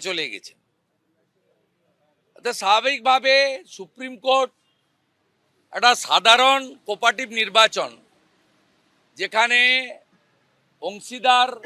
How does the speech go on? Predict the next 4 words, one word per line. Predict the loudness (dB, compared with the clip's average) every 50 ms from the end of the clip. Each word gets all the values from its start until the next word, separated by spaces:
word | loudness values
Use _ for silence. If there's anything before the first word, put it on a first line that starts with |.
| -16 -18 -18 -20 _ _ -20 _ _ -18
শেয়ার | -10 -6 -4 -2 -2 -2 -2
হোল্ডাররা | -2 -2 0 0 0 0 0 0 -2
ভোটার, | -2 -2 -6 -4 -2 -2 -2 -2 -4 _ _ _ -18 -18 -18 -18 -20 _ _ _ _ _ _ _ _ _ _ _ _ _ _ _ _ _ _ _ _ _ _ _ _ _ _ _ _ _ _ _ -16
যেখানে | -10 -4 -2 0 0 0 0